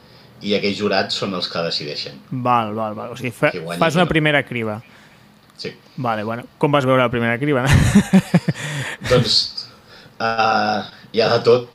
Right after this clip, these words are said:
Speaker 2: Sí.
Speaker 1: En cent seixanta-set protos hi ha de tot. Hi havia
Speaker 2: Normal.
Speaker 1: un, estava al risc de, de Juego de Tronos, que ja està editat <laughs> per, per la seva companyia, no? Que, <coughs> que
Speaker 2: Aquesta
Speaker 1: aquella
Speaker 2: és
Speaker 1: queda
Speaker 2: bona.
Speaker 1: fora directament. Però, en general,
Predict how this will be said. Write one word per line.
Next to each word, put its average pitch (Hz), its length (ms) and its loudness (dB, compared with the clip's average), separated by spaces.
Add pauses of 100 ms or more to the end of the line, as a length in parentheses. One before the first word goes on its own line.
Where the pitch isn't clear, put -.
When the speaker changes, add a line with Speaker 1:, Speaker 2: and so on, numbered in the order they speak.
(160)
Speaker 2:
Sí. - 160 -10
Speaker 1:
En 92 160 -4
cent 101 240 2
seixanta-set 90 680 -2
protos 90 300 -4
hi 95 80 -4
ha 87 100 -4
de 82 60 -8
tot. - 320 -10
Hi 85 100 -8
havia 85 300 -4
Speaker 2:
Normal. 107 240 -6
Speaker 1:
un, 82 80 -10 (400)
estava 110 320 0
al 101 80 -2
risc 101 260 -4
de, 95 140 -2 (640)
de 95 100 -8
Juego 92 180 -6
de 85 60 -10
Tronos, 123 360 -6 (280)
que - 80 2
ja - 400 4
està - 160 -4
editat 87 520 -4
<laughs> 214 120 6
per, - 260 4
per 117 140 0
la 120 100 4
seva 117 240 4
companyia, 117 540 0
no? 185 160 4
Que, 135 180 4
<coughs> - 0 - (460)
que - 240 0
Speaker 2:
Aquesta - 400 -2
Speaker 1:
aquella - 60 4
Speaker 2:
és 143 260 6
Speaker 1:
queda 101 80 4
Speaker 2:
bona. 107 220 6
Speaker 1:
fora 101 180 0
directament. 113 540 0 (760)
Però, 117 220 8 (260)
en 117 160 2
general, 123 540 6